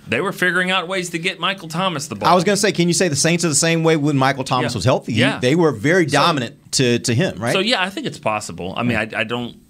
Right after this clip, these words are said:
Speaker 1: I don't like that comparison necessarily with Rodgers. People say that all the time. It's like, nobody's Rodgers, you know? And I don't think anyone right now is really Deebo.
Speaker 2: Yeah.
Speaker 1: But, but there are other options. I mean, other, um, comparisons there.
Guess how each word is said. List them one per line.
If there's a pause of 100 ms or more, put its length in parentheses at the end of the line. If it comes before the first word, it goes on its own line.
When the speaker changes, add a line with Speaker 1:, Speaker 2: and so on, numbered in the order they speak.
(180)
Speaker 1:
I
don't
like
that
comparison
necessarily
with
Rodgers.
People
say
that
all
the
time.
It's
like,
nobody's
Rodgers,
you
know?
And
I
don't
think
anyone
right
now
is
really
Deebo. (100)
Speaker 2:
Yeah.
Speaker 1:
But,
but
there
are
other
options.
I
mean,
other,
um,
comparisons
there.